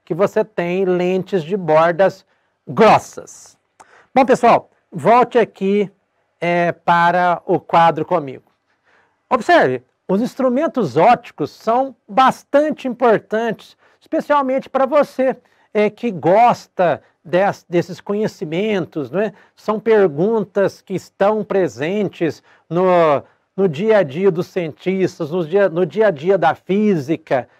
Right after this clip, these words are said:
Então, isso aí realmente é bastante interessante para você que gosta. Se você gostou, deixe o seu joinha,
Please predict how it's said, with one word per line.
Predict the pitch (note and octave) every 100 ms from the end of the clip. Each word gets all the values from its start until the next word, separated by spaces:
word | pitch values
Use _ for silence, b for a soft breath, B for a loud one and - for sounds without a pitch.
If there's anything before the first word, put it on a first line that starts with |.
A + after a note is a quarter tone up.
| b b
Então, | - C#4+ A#3+
isso | A3 - -
aí | A3+ E3+ G#3+ G#3+ b
realmente | - G3+ A3 F3 E3+ F#3 -
é | G3
bastante | F#3+ F3+ - G3+ G3
interessante | G3 F3 D3+ - E3 E3+ - F3 C#3 _ _ -
para | F#3 F#3
você | F3+ - F3
que | G3
gosta. | D#3+ C#3 - _ _ _ _ _ _ _ _ _ _
Se | B3+
você | C#4+ - B3+
gostou, | B3+ - C4+ C#4+ - _ _ _ _ _ -
deixe | D3+ G3 A3 F#3+
o |
seu | - F#3
joinha, | D3+ G#3+ G3+ A3 A3 F#3